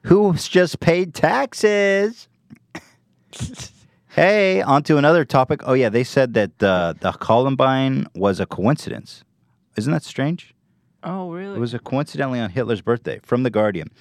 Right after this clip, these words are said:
Speaker 2: Huh.
Speaker 1: The fact that the attack took place on Hitler's birthday was a coincidence. The boys had decided on nineteenth of April, the anniversary of the botched government siege at Waco, Texas.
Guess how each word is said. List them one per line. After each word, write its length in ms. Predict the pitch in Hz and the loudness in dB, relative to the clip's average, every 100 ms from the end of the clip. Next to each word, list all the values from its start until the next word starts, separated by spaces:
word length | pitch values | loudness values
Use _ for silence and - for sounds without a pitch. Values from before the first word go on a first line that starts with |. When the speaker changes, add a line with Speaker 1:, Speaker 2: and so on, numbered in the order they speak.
| - - | -20 -16
Speaker 2:
Huh. 80 | 185 | -8
Speaker 1:
The 80 | - | -4
fact 220 | 139 156 | -4 -2
that 100 | 170 | -4
the 120 | 160 | -4
attack 320 | 131 - 131 - | -4 -2 -4 -4
took 180 | 135 | -8
place 220 | - 131 120 | -4 -4 -2
on 80 | |
Hitler's 280 | 117 104 113 | -4 -2 -4
birthday 300 | - 113 110 | 0 -2 0
was 180 | 98 90 | -4 -6
a 40 | |
coincidence. 540 | - 107 98 - 65 - | -8 -8 -8 -12 -16 -18
The 300 | - _ - | -20 _ -2
boys 260 | 117 127 | 0 0
had 120 | 135 117 | -2 -4
decided 500 | - 113 110 113 - | -2 0 0 -2 -4
on 260 | 98 98 - | -4 -4 -6
nineteenth 440 | - 101 110 120 107 | -4 -2 -2 -4 -4
of 80 | 85 | -4
April, 320 | 101 - 92 | -4 -2 -4
the 80 | - | -4
anniversary 640 | 98 101 104 98 104 95 - _ _ - | -4 -2 -2 -2 -2 -2 -6 _ _ -6
of 180 | 95 85 | -4 -2
the 80 | 85 | -6
botched 540 | 76 95 104 - - | 0 0 0 -4 -6
government 420 | 98 95 95 90 | -4 -2 -2 -4
siege 420 | - - 101 92 - | -6 -8 -6 -6 -8
at 220 | 87 62 | -8 -6
Waco, 460 | 82 95 - 98 82 | -4 -6 -2 -4 -4
Texas. 600 | - 101 - 62 - | -6 -8 -8 -16 -16